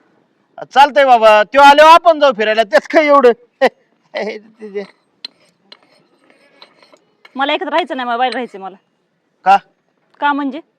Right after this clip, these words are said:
Speaker 2: मला नाही जमत. पहाटे उठून सगळं स्वयंपाक करायचा, संध्याकाळच्या धुणं, भांडे, सगळं, सगळं मीच करायचे. पोरगी काही सुद्धा करत नाही ती.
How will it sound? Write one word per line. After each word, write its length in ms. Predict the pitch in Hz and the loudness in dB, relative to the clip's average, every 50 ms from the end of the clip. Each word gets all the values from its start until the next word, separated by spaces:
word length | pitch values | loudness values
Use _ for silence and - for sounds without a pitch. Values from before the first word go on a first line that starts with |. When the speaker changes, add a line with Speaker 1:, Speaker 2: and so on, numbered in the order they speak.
| _ _ _ _ _ _ _ _ _ _ _ _ _ _ | _ _ _ _ _ _ _ _ _ _ _ _ _ _
Speaker 2:
मला 200 | 262 285 302 302 | -8 -6 -6 -4
नाही 120 | 311 294 269 | -6 -6 -6
जमत. 200 | 330 285 277 - - _ _ _ _ _ _ _ _ _ | -6 -6 -8 -10 -14 _ _ _ _ _ _ _ _ _
पहाटे 220 | 320 330 330 - | -4 -4 -2 -4
उठून 220 | 262 277 - 262 262 | -8 -10 -10 -12 -14
सगळं 200 | 254 294 247 254 | -12 -10 -10 -8
स्वयंपाक 300 | 254 302 277 233 262 - | -8 -8 -8 -8 -8 -6
करायचा, 260 | 254 247 247 233 247 | -6 -6 -6 -6 -8
संध्याकाळच्या 420 | 247 302 285 269 240 254 247 247 240 | -12 -10 -10 -8 -8 -8 -8 -8 -8
धुणं, 320 | 226 226 - 262 262 262 | -8 -8 -8 -6 -6 -6
भांडे, 360 | 240 277 302 277 247 247 247 | -6 -6 -8 -6 -6 -6 -8
सगळं, 260 | 247 302 262 240 262 269 | -8 -10 -10 -10 -10 -10
सगळं 220 | - 302 254 269 | -10 -10 -10 -10
मीच 160 | 262 285 - | -10 -10 -10
करायचे. 260 | - 294 254 240 233 | -10 -10 -10 -10 -12
पोरगी 200 | 226 - 285 254 | -14 -16 -18 -14
काही 160 | 247 302 285 - | -12 -10 -10 -10
सुद्धा 280 | - 285 285 - 339 | -10 -14 -12 -10 -10
करत 120 | 320 - - | -10 -10 -12
नाही 140 | 247 214 - | -14 -16 -16
ती. 80 | 202 | -20